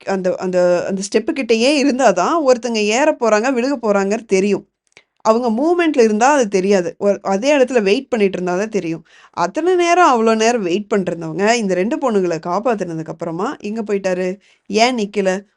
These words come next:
மூவ்மெண்ட்ல இருக்கிறவங்க மூவ் ஆகுறது ஓகே, அங்கேயே நின்றுருந்தவங்க ஏன் அவசரமா போகணும்? அதனால சகோதரிக்கு இப்ப எல்லாமே புரியுது. எனக்கு அது புரியலங்கிற பட்சத்துல தான் முருகப்பெருமான் அப்படி ஒரு கனவு கொடுத்து, "அன்னைக்கு வந்தது நான் தான். ஏன்னா கையில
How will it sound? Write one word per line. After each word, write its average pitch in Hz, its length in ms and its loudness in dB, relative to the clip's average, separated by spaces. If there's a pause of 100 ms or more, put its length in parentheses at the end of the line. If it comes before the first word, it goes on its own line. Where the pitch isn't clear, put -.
(140)
மூவ்மெண்ட்ல 294 400 -2
இருக்கிறவங்க 233 380 0 (100)
மூவ் 202 140 4
ஆகுறது 190 420 0
ஓகே, 160 280 -12 (200)
அங்கேயே 277 460 0
நின்றுருந்தவங்க 247 360 -4
ஏன் 254 200 0
அவசரமா 233 500 0
போகணும்? 196 560 -2 (440)
அதனால 196 440 2
சகோதரிக்கு 196 500 -2
இப்ப 185 140 -4
எல்லாமே 185 320 0
புரியுது. 185 400 -4
எனக்கு 202 300 -2
அது 175 200 -6
புரியலங்கிற 311 640 0
பட்சத்துல 185 380 -2
தான் 202 180 -4
முருகப்பெருமான் 202 680 -2
அப்படி 202 380 -4
ஒரு 214 200 0
கனவு 180 360 -4
கொடுத்து, 180 360 -6 (360)
"அன்னைக்கு 196 380 -2
வந்தது 185 480 -4
நான் 175 300 -6
தான். 190 300 -2
ஏன்னா 196 240 -4
கையில 208 360 -2